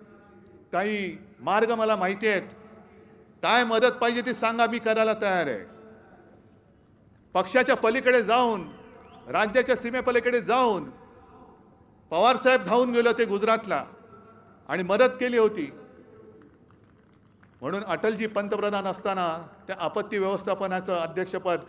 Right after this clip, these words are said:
हे पवार साहेबांकडे दिलं होतं. याला दिलदारपणा लागतो, जो पवार साहेबांकडे आहे आणि अटलजींकडे होता.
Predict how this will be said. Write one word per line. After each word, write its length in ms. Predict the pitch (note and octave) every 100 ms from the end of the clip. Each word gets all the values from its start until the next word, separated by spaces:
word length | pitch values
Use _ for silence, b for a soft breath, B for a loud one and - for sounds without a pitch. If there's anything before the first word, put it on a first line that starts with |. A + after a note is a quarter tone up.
| B
हे 60 | F3
पवार 260 | E3+ E3+ F3
साहेबांकडे 460 | F3 D#3+ D3 D3
दिलं 200 | A#2+ A2
होतं. 180 | G2+ - - - - _ - - _ _ _ - _ _ _ _ _ -
याला 180 | F#3+
दिलदारपणा 600 | G#3+ G#3+ A3 D4+ D4 D4
लागतो, 320 | B3+ F3+ - G#2+ - - - - - - -
जो 80 | F#3
पवार 280 | G#3 A3 C4+
साहेबांकडे 520 | C4 C4+ C4+ B3 A#3+
आहे 340 | A3 G3 F3 F3 - -
आणि 140 | F#3+
अटलजींकडे 640 | A3 F#3+ C4 C4+ D4+ C#4+ A3+
होता. 300 | F#3 F3+